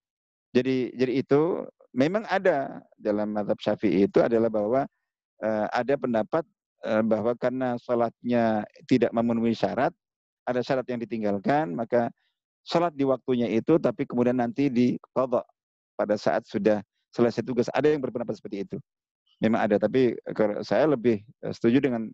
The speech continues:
eh, mazhab Hambali, itu ya karena memang itulah yang mungkin dia lakukan,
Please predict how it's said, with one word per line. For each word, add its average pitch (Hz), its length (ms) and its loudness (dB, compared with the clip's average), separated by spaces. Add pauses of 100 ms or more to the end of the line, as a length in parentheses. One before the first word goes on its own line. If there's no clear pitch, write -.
(140)
eh, 95 160 -2
mazhab 101 360 -2
Hambali, 104 600 -2 (640)
itu 107 320 2
ya 143 120 4
karena 131 240 -2
memang 131 280 -4
itulah 151 400 0
yang 135 240 -4
mungkin 127 400 -4
dia 117 160 2
lakukan, 135 680 -2